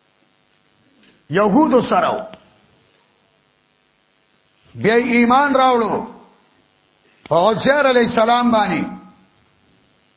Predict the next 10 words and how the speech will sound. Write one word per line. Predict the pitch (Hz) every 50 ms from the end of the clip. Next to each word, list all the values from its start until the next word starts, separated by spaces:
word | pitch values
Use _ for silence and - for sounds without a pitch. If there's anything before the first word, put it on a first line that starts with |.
| _ _ _ _ _ - -
ښه، | 185 170 147 - - - - - - - 117
بیا | 120 214 247
کافر | 247 240 233 233 226 233 233 254 285 277 254 -
شو | 262 254
په | 254 247 233 226
عزیر | 226 - 233 254 262 254 247
علیه | 240 233 226 190
السلام. | - 233 208 202 190 175 151 - - - - - - _ _ _ _ _ _ _ _ _ _ _ _ _ _ _ _ _ _ _ _ - - _ _ _ _ - - _ _ _ _ _ _ _ _ _ _ _ _ _ _ _ _ - - - - -
ثم | 247 285 294 311 269
آمنو، | 262 247 - 233 254 269 277 262 262 254 247 240 233